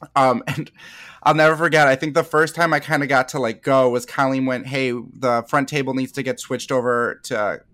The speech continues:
fashion or to classic dolls." And I went, "Okay, sure." And I got a bunch, like, in those big net bags, like,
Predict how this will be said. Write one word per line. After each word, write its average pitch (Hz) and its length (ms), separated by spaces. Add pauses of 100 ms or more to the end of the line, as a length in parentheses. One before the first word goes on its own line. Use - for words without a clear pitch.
(260)
fashion 147 540
or 123 160
to 117 220
classic 170 400
dolls." 92 320
And - 120
I 127 40
went, 110 180 (180)
"Okay, 208 220
sure." 208 360 (600)
And 147 140
I 143 80
got 139 260
a 156 60
bunch, 147 360
like, 143 140
in 147 100
those 139 200 (340)
big 139 640
net 131 400
bags, 135 520
like, 135 140